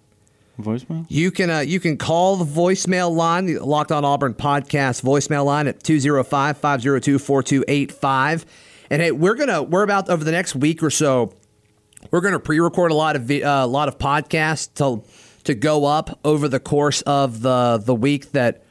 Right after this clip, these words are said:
Speaker 2: the, I guess really the two weeks that we're off work, and I'll be in Ohio for a big chunk of it. I'll be able to record one or two while we're, uh, while we're in Ohio, but if you could call and leave voicemails or email us questions that aren't super timely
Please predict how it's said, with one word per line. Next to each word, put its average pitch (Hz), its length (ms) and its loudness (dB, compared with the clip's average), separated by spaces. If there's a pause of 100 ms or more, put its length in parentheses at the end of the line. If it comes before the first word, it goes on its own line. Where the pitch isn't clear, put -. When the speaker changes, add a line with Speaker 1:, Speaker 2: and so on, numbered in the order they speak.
(160)
Speaker 2:
the, 123 260 4
I 123 100 0
guess 120 200 -2
really 131 160 2
the 104 100 -2
two 139 200 0
weeks 131 220 0
that 120 80 0
we're 127 180 2
off 117 180 -2
work, 123 280 2
and 127 80 0
I'll 120 60 0
be 127 100 2
in 120 60 0
Ohio 120 280 0
for 120 120 -2
a 113 40 0
big 120 160 0
chunk 131 240 -2
of 139 140 0
it. 143 180 -4 (580)
I'll 143 140 -2
be 185 80 0
able 190 120 2
to 170 40 2
record 147 300 0
one 151 200 0
or 139 80 0
two 151 380 2 (240)
while 143 260 2
we're, 139 280 2
uh, 127 180 2
while 127 180 2
we're 135 140 2
in 135 80 0
Ohio, 143 480 2
but 123 260 -2 (880)
if 151 180 -2
you 240 120 2
could 269 240 -2
call 180 460 0
and 147 180 -2
leave 165 200 0
voicemails 160 720 0
or 135 140 -2
email 156 380 0
us 147 140 -2
questions 165 720 -4 (320)
that 143 140 -2
aren't 165 260 0
super 180 420 0
timely 185 760 0